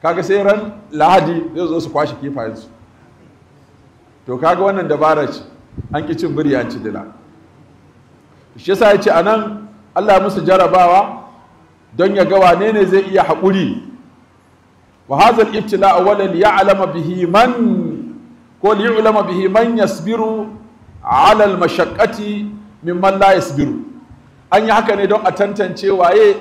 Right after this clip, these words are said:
in aka sa shi cikin kunci aka ce ya haƙuri, zai yi haƙuri. Kama ai lokacin aikin hajji ne, da Allah Ta'ala yake cewa, "تناله أيديكم ورماحكم ليعلم الله من يخافه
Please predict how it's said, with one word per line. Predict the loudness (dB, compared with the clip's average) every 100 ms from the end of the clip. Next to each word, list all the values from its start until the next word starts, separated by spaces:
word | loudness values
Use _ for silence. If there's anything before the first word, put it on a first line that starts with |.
| -6
in | -10 -8
aka | -6 -4
sa | -2 0 -2
shi | -4
cikin | -14 -16 -18 -12
kunci | -10 -10 -12 -10
aka | -10 -10 -10
ce | -8
ya | -6
haƙuri, | -6 -6 -6 -6 -8 -14 -20 _ -4
zai | 2
yi | 4
haƙuri. | 2 0 0 0 -2 -6 -16 -20 _ _ _
Kama | -2 2
ai | 2 2 0 -4 -6 -10 -16 -20 -20 _ _ -2
lokacin | 0 0 0 0 0 -4 -2
aikin | -2 0 0
hajji | 0 0 -2
ne, | -6 -8 -14 -20 -20 -20 -20 _ _ _ _ _
da | -4
Allah | 0 0 0
Ta'ala | 0 2 0
yake | -2 -6
cewa, | -4 0 0 -2 -8
"تناله | -4 2 2 2 2 2
أيديكم | 0 0 -4 -4 0
ورماحكم | 0 2 0 0 -2 -2 -4 -8 -18 -10
ليعلم | -4 0 0 0 -2
الله | -6 -2 -2 -2
من | -6 -8
يخافه | -8 -6 -6 -6